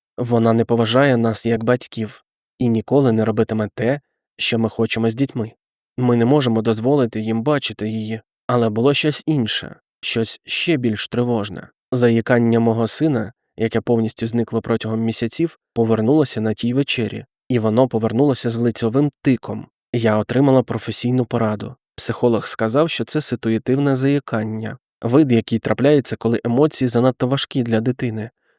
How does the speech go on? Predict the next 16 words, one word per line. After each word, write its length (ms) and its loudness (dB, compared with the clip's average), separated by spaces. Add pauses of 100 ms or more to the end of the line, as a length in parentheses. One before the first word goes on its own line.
щоб 280 -4
впоратися 600 -2
з 60 -4
ними. 300 -4 (200)
Психолог 500 0
вважав, 460 2
що 160 2
інтенсивність 840 -2
любові 320 2
моєї 280 2
свекрухи 540 -2
до 120 2
нього 360 -2 (220)
насправді 580 0
переповнювала 760 0
його. 360 -2